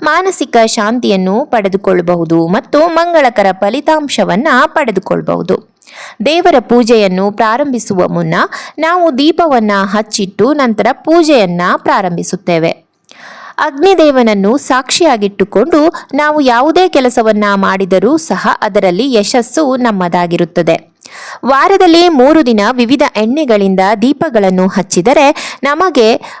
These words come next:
ಅನೇಕ ಸಮಸ್ಯೆಗಳು ಪರಿಹಾರವಾಗುತ್ತದೆ. ಇದಲ್ಲದೆ ಇದು ಆರ್ಥಿಕ ಸ್ಥಿತಿಯ ಮೇಲೆ ಸಕಾರಾತ್ಮಕ ಪರಿಣಾಮ ಬೀರುತ್ತದೆ. ಅಷ್ಟೇ ಅಲ್ಲದೆ ಈ ದೀಪ ಬೆಳಗುವಾಗ ಈ ಒಂದು ವಿಶೇಷ ಮಂತ್ರ ಪಠಿಸಿದರೆ ಪೂಜೆ ಸಂಕಲ್ಪ ಕೂಡ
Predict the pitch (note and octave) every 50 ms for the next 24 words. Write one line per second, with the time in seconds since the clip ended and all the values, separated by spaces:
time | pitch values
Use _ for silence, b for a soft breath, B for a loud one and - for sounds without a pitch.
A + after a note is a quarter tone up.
0 | B B A3+ A#3+ B3 C#4+ D#4+ F4 E4+ - C4 A#3+ - A3+ G3+ G#3+ C#4 E4 - -
1 | D4 A#3 F#3+ G3 B3 D#4+ D4 B3+ C4+ D#4 D#4+ - - C#4 C#4+ D#4 D4 C#4 C#4+ C#4
2 | A3+ G3+ F#3 F#3 F3+ F3+ E3+ F3+ E3+ - - F3 E3 F3 - - - _ - -
3 | - _ - B3 C4 A#3+ C#4+ D#4 E4+ D#4+ B3+ G3+ A#3+ A3+ G3 A3+ D#4 - - -
4 | _ - C4+ B3+ D4+ D#4 - - - - D4+ - - D#4+ C#4+ - A#3 G#3+ G#3 -
5 | - A#3 G#3+ A3 A3 A3 G#3+ G#3 G3 F#3+ F#3+ F#3 F#3 G#3+ D4+ D#4+ - - B3 A#3
6 | - C4 C#4 E4+ F4+ C#4+ A#3 - - G#3 G3 G3 - G3 F#3 - - G3+ G#3+ C4+
7 | D4+ D4 A3 F#3+ F3+ A3 C#4 - A#3+ D4+ D#4+ - B3 D4 C4 G#3+ F#3 - - F3+
8 | E3+ F3+ F3 - - - _ _ B B B B B B B B B D4+ D4+ -
9 | - F4+ G4 G#4+ G4+ D4+ C#4+ C4+ C4 A3+ G#3 G#3 A#3+ - - A#3 A#3 G#3 G#3+ A#3
10 | C4+ C4+ - A3+ G#3 G#3+ A3+ - - - - - F#3+ G#3+ G#3+ A3+ A#3 G#3+ A3 G#3
11 | F#3+ E3+ E3 D#3+ E3 F#3 B3 - B B B B B - F3 C#4+ A#3+ B3+ B3 A#3+
12 | A#3+ A#3 G#3 G#3+ - - C4 B3+ D4+ D#4+ - C4 G#3 G#3 G#3+ B3 D#4 - D#4+ C#4+
13 | - G#3+ G3 - F#3+ - F#3 F3 F3 C4+ D#4 C4+ B3+ C#4+ - - - _ _ -
14 | A#3+ B3 B3 B3 G3 G#3+ G3+ G#3 A#3 A3+ - G3 G3+ G#3 G#3+ B3 A#3 A3 A3 -
15 | F#3 F3+ - D4 D#4+ C#4+